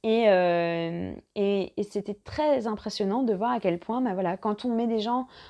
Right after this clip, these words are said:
dans une situation de responsabilité, qu'on leur dit, voilà, euh, voilà la théorie, que voulez-vous faire en pratique, et qu'on leur laisse le temps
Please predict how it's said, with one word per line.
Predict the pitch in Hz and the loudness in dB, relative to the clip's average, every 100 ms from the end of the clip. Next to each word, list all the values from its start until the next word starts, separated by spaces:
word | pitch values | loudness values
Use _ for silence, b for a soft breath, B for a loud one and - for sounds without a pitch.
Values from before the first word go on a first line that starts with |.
| B | B
dans | 196 190 | -2 0
une | 196 208 | 0 -2
situation | 226 220 220 214 233 | -2 0 0 0 -2
de | |
responsabilité, | 180 208 208 208 208 185 185 170 294 | 0 -2 -2 -4 -2 -2 -2 -2 -4
qu'on | - 196 | -4 -4
leur | 185 | -4
dit, | 180 208 | -4 -2
voilà, | 202 170 175 B B B B B - | 0 -2 -4 B B B B B 2
euh, | 185 180 170 165 170 - _ | 6 6 4 2 -4 -8 _
voilà | 208 208 | 4 6
la | 202 | 6
théorie, | 202 220 220 262 349 - | 4 0 2 0 -2 -4
que | - | -4
voulez-vous | 220 233 233 208 | 0 0 0 -2
faire | 208 214 190 | -4 -4 -4
en | |
pratique, | 180 190 - 269 311 - B B - | -8 -10 -6 -6 -6 -14 B B -6
et | |
qu'on | 208 | 0
leur | 202 185 185 | 4 4 4
laisse | 262 285 | 2 0
le | 240 226 | 0 -2
temps | - 240 | -2 -6